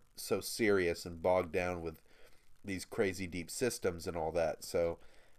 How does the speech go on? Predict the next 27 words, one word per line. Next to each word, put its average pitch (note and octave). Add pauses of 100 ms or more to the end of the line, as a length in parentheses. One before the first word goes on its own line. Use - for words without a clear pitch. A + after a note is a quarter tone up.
(120)
I A#2
think B2+
Microsoft G#2+
is F2+
honestly, F#2
even F#2+
though F2+
it F2
didn't F2
sell A2+
that A2
well, A2+
I -
think A#2+
they'd A2
be G2
stupid G2
not F2
to F2
bring F2
Sunset E2+
Overdrive D#2+
back, D#2+
'cause F2+
that F2+
is D#2+
such -